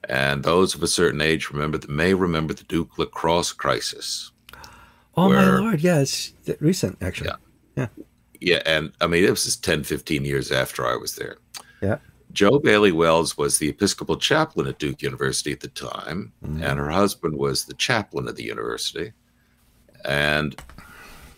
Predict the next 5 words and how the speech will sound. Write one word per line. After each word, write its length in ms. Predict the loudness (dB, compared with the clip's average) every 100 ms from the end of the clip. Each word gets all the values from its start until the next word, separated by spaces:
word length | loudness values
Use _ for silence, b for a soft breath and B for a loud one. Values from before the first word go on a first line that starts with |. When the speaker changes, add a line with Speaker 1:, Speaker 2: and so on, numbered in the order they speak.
| 4
Speaker 1:
they 300 | 4 6 4
basically 880 | 2 4 2 0 -2 0 2 0 -2
jumped 360 | 2 2 0 -6
whole 500 | 2 4 6 4 0
hog 680 | 0 2 2 0 -4 -8